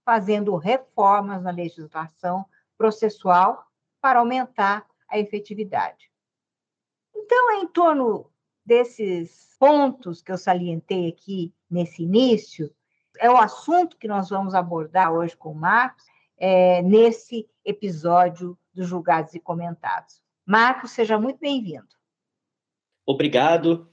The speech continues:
Speaker 2: por participar desse podcast, por esse convite maravilhoso da Escola Superior do Ministério Público, da doutora Sâmia, que é um expoente, um exemplo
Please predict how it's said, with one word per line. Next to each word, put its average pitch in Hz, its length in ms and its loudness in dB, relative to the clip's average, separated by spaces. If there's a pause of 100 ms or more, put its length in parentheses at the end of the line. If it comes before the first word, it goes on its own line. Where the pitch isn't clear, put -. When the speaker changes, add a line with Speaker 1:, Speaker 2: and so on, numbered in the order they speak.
(120)
Speaker 2:
por 120 260 2
participar 127 800 -2 (160)
desse 117 200 -4
podcast, 123 1040 0
por 110 120 -4
esse 113 120 -4
convite 110 440 -8
maravilhoso 113 800 0 (240)
da 101 80 2
Escola 104 320 0
Superior 101 380 0
do 98 60 -8
Ministério 104 420 -2
Público, 117 680 2 (480)
da 104 220 2
doutora 113 320 0
Sâmia, 117 580 -2
que 110 320 0
é 117 320 4 (280)
um 123 80 2
expoente, 139 640 2
um 135 60 2
exemplo 131 520 -4